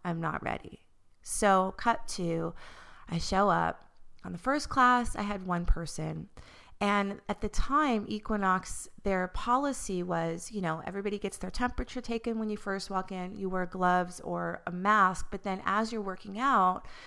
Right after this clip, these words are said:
you can take them off. It's your discretion. It's your choice because you're working out and you're sweating and, you know, God knows it's really difficult to do all of that with a,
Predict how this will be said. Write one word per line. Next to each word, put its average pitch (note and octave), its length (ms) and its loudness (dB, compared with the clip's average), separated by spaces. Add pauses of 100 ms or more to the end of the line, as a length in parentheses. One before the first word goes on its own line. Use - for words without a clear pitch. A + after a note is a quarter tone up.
(220)
you A3 140 -2
can A3 180 -4
take F#3+ 260 -4
them F#3+ 140 -2
off. B3 400 4
It's F#3+ 200 -4
your E3+ 120 -2
discretion. F3+ 760 2
It's - 180 -8
your F3 100 -6
choice - 560 0
because F3 520 -8
you're F3 120 -6
working D#3+ 400 -6
out D#3 260 -2
and F3 160 -6
you're E3+ 120 -8
sweating E3 520 -4
and, D#3+ 240 -10 (160)
you F3 120 -4
know, C#3 140 -2
God D#3+ 280 -2
knows D#3 220 -2
it's - 340 -6
really E3+ 240 -2
difficult E3+ 520 -8
to E3+ 100 -12
do E3+ 180 0
all D#3+ 140 4
of D#3 100 0
that D#3 180 0
with F3 180 0
a, D#3 100 -6